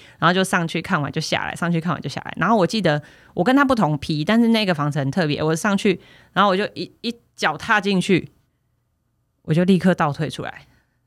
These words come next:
倒退出来，然后我就没有讲话，然后就默默地转头，然后就去坐电梯，然后就下来楼下，然后就下来楼下之后，我还特别移动我自己的身体到阳光底下，因为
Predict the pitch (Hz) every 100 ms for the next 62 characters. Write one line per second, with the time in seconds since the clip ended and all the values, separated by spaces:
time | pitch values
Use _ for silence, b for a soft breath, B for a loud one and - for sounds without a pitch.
0 | _ - 185 185 165 151 165 160 165 151
1 | 147 - 123 123 - b b b 175 208
2 | 202 196 160 - 156 - - - b -
3 | 160 180 180 170 151 147 - - - 165
4 | 175 175 147 60 147 - - b b b
5 | 170 196 202 196 208 170 170 180 190 160
6 | 143 170 - 180 160 160 175 180 233 190
7 | 139 220 196 156 185 190 147 143 - 160
8 | 160 175 180 156 - 175 131 120 B B
9 | B 214 226